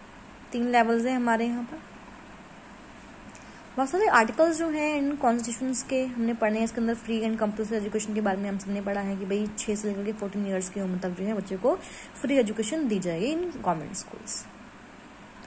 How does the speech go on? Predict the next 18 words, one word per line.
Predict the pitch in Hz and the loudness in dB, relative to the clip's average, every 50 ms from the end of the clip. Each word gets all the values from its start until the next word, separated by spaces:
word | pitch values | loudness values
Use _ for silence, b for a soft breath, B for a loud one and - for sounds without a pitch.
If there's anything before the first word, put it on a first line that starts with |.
| - - - | -14 -8 0
अगर | 233 285 320 | 4 6 6
हम | 359 370 | 6 6
देखें | 349 330 359 - | 4 2 2 4
public | 330 294 285 294 294 311 | 4 4 4 4 6 8
और | 320 320 285 | 8 8 8
private | 277 - 294 247 233 247 254 - | 6 4 6 6 6 4 2 2
का | - 285 285 | 2 2 2
school | 277 - 285 262 | 2 0 -2 0
का | 254 285 | 0 2
रेशियो | 277 254 233 226 269 247 | 4 4 2 2 0 -2
तो | 262 | -2
कितना | 262 269 - - 269 | -4 -4 -4 -2 -2
है, | 285 | -2
seven | 285 - 269 240 240 247 240 | 0 2 2 4 4 4 2
is | 233 - | 2 0
to | - 277 | 0 -2
five | - - 180 175 185 190 | 0 0 0 0 0 0
है। | 226 269 | -2 -4